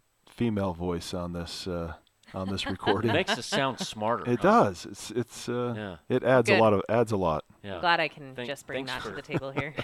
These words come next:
Speaker 2: <laughs> Thanks for looking at, making us look smarter. All right, we're gonna start out with some questions, and we're gonna talk about something today, which I'm not gonna tell you what. I'm just gonna start out with some questions. Okay?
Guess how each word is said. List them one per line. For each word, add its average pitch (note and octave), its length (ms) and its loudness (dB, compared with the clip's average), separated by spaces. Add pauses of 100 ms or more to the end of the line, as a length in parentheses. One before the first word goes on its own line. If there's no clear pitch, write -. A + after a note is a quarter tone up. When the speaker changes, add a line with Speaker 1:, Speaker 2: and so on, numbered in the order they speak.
(120)
Speaker 2:
<laughs> - 200 -16
Thanks D3+ 200 -10
for A#2 120 -12
looking A2 320 -10
at, F#2 100 -14 (140)
making G2+ 240 -10
us F#2+ 140 -14
look F2+ 160 -16
smarter. D#2 340 -14 (720)
All F#3 120 10
right, F#3 160 12
we're F3 80 -4
gonna F#3+ 120 4
start G3 280 8
out G3 80 6
with F#3 80 -2
some D#3 160 -12
questions, B3+ 720 0 (160)
and D#3+ 180 -4
we're D#3 100 -4
gonna E3+ 180 -2
talk F#3 320 4
about D#3 340 2
something F#3 460 -2
today, E3+ 320 4
which E3 180 -4
I'm C3+ 160 4
not E3 220 2
gonna D3+ 180 -2
tell E3 220 2
you D3+ 140 4
what. B2 340 2 (180)
I'm A#2 160 -6
just C3+ 160 -8
gonna C#3 140 -6
start C#3 260 0
out B2+ 60 2
with A#2 80 -8
some A#2 160 -14
questions. - 560 -8 (600)
Okay? D#3 220 -2